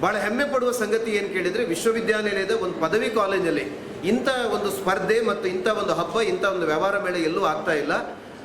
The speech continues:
ನಾನು ಬಹಳ ಒಬ್ಬ ಮೇಷ್ಟ್ರಾಗಿ, ಒಬ್ಬ ಉಪನ್ಯಾಸಕನಾಗಿ ಖುಷಿ ಪಡುವ ಸಂಗತಿ ಅಂತ ಹೇಳಿದ್ರೆ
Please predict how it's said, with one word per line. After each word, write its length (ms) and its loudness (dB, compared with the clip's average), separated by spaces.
ನಾನು 260 2
ಬಹಳ 260 0
ಒಬ್ಬ 100 -4
ಮೇಷ್ಟ್ರಾಗಿ, 500 -2
ಒಬ್ಬ 180 -2
ಉಪನ್ಯಾಸಕನಾಗಿ 920 0
ಖುಷಿ 280 -4
ಪಡುವ 260 2
ಸಂಗತಿ 380 0
ಅಂತ 140 0
ಹೇಳಿದ್ರೆ 600 0